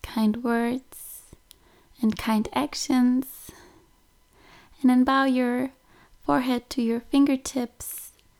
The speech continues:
sealing that intention in, and gently blinking the eyes back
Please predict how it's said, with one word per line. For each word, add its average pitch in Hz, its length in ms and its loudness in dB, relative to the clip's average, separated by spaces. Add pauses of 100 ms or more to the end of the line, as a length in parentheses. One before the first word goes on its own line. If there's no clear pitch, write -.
sealing 254 880 0 (140)
that 233 140 0
intention 226 640 -2
in, 233 340 0 (1400)
and 277 460 2 (240)
gently 226 720 -2 (100)
blinking 233 800 -2 (320)
the 262 140 -4
eyes 226 520 -4
back 240 260 -8